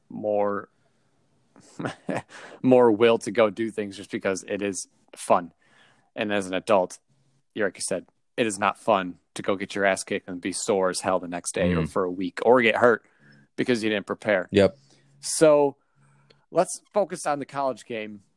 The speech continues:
Speaker 1: of rugby in particular.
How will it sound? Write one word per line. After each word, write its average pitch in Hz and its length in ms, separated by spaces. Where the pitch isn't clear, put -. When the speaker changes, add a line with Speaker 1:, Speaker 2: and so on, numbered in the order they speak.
Speaker 1:
of 117 340
rugby 113 540
in 107 120
particular. 98 640